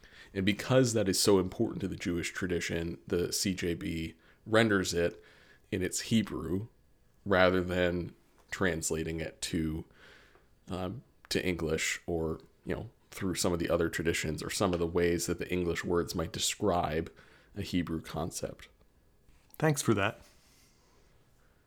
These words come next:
Speaker 1: But beyond the bilingual reading that you had to do, was there anything else that stood out to you?
Speaker 2: I can see on my end, and I hope this sort of comes through for our listeners, that this is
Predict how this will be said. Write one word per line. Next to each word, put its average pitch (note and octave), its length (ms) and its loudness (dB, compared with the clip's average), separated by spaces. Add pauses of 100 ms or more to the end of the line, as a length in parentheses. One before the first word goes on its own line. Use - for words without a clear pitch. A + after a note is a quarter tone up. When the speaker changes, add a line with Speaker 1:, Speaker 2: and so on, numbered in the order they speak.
(400)
Speaker 1:
But - 140 -4
beyond G#2 380 4
the G2+ 80 4
bilingual G2 840 6
reading G2+ 420 2
that F2 120 -4
you F#2 120 0
had F2+ 240 0
to - 40 -10
do, E2+ 320 0
was E2 140 -2
there G2+ 160 0
anything G#2 340 4
else F2 300 0
that - 160 -6
stood F#2+ 220 2
out - 200 2
to A2 100 -2
you? A#2+ 260 2 (640)
Speaker 2:
I D3+ 140 4
can - 160 8
see - 180 6
on G#2+ 140 10
my A2 260 6
end, F#2+ 360 0 (320)
and A2 120 6
I G#2+ 60 6
hope C3+ 300 6
this A2+ 200 2
sort A2 200 2
of - 140 -8
comes G#2 320 2
through G2 500 2 (480)
for G2+ 240 4
our F2 80 0
listeners, A2 640 0 (680)
that A2 240 2
this B2 180 6
is G#2+ 280 0